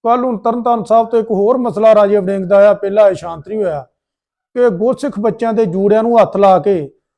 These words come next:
ਉਹਨਾਂ ਦੀ ਇੱਕ ਬੇਅਦਬੀ ਜਿਸ ਤਰ੍ਹਾਂ ਕਰੀ ਦੀ, ਮਜ਼ਾਕ ਉਡਾਈ ਦਾ ਕੋਝਾ, ਇਹਨੇ ਕੋਝਾ ਮਜ਼ਾਕ ਕੀਤਾ ਵਾ ਉਹ ਗੁਰਸਿੱਖ ਬੱਚਿਆਂ ਨਾਲ,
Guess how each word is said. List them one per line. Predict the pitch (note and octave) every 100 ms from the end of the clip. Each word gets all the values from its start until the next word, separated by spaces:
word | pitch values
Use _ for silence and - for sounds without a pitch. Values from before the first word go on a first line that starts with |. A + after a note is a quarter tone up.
| _
ਉਹਨਾਂ | A3+ B3+
ਦੀ | B3+
ਇੱਕ | A#3+
ਬੇਅਦਬੀ | F#3+ G#3+ G#3+ G3+ B3+
ਜਿਸ | A#3
ਤਰ੍ਹਾਂ | A#3 A#3
ਕਰੀ | G#3 G#3
ਦੀ, | G3+
ਮਜ਼ਾਕ | G#3 G3 G#3 B3
ਉਡਾਈ | G#3+ G3
ਦਾ | F3+ F#3+
ਕੋਝਾ, | F#3+ E3+ F#3 C3+ - _ _ _ _ G#3+
ਇਹਨੇ | A#3
ਕੋਝਾ | A#3 G#3+ A3 B3
ਮਜ਼ਾਕ | G#3+ G3 G3 G3+ G3 G3+
ਕੀਤਾ | G3 - A3
ਵਾ | G#3+ G#3 F#3+ G3 -
ਉਹ | A3+
ਗੁਰਸਿੱਖ | E3 G#3 G#3 A#3 -
ਬੱਚਿਆਂ | F#3 - F#3+ E3+
ਨਾਲ, | D3+